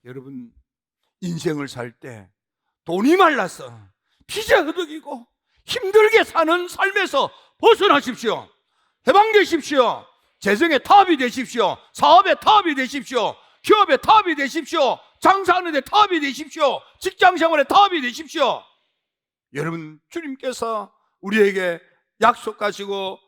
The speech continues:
말씀하신 것이 있습니다. 요한 삼 서 일 장 일 절에 "사랑하는 자여, 내 영이 잘 땜 같이." 영이 잘 땐다는 게 뭡니까? 강림하신 그분을 나의 주 그리스도 메시아로 만났다, 그 말이에요.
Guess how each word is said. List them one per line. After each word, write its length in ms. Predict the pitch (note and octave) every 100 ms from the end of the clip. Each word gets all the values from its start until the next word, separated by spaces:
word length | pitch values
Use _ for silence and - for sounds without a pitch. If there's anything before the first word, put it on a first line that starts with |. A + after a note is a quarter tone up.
| _
말씀하신 600 | A3+ G#3+ D#4+ D4 - C4+
것이 200 | C4 C#4
있습니다. 520 | G3+ D#3 B2+ G#2 F#2+ _ _ _
요한 180 | A3+ A3
삼 180 | G#3 G#3+
서 120 | F#3+
일 200 | A#3 A3
장 240 | - G#3 G#3
일 180 | G3 G3
절에 320 | G#3+ G3+ F#3 _ _
"사랑하는 500 | - A3 G#3+ C4 C#4
자여, 240 | C#4+ B3+ A#3 _
내 180 | A#3 B3+
영이 260 | D#4 D4+ C4+
잘 260 | A3 G#3
땜 220 | A3+ G#3+
같이." 680 | G3 F3 - F3 D#3 A#2+ F#2 _ _ _
영이 260 | C4 F#4+ G4
잘 240 | D4 C4+
땐다는 400 | C4+ D#4 D4+ C#4 C4+
게 60 |
뭡니까? 540 | B3+ B3 B3+ - C4 A#3+ - _
강림하신 760 | - B3+ C#4+ F4+ F4 D#4+ E4+ E4
그분을 560 | F4 G4 D4 F3+ B2 _ _ _ _
나의 340 | A#3+ D#4 D#4+ D#4
주 240 | - D#4+
그리스도 340 | - C#4+ - D4
메시아로 460 | C4+ C4 C4 A#3
만났다, 520 | G#3 F4+ G4+ D#4+ - A3+
그 120 | A3
말이에요. 640 | G#3 F3 D3+ C3+ A2+ G#2+